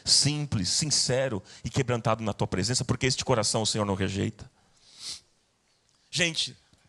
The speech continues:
está na hora da gente deixar o evangelho agir na nossa vida. Eu sei que nós temos escutado tantas coisas boas aqui deste púlpito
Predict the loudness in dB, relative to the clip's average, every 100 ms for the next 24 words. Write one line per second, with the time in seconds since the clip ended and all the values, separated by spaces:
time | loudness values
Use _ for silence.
0 | -8 -2 2 2 2 0 -2 -2 0 2
1 | 0 0 -2 -2 0 0 -2 -4 -4 -4
2 | -4 -6 -8 -10 -18 _ _ -4 -2 -2
3 | -2 -2 -2 -2 -2 -4 -2 -2 -2 -2
4 | -2 -2 -4 -2 -4 -6 -8 -4 -4 -4
5 | -6 -6 -6 -12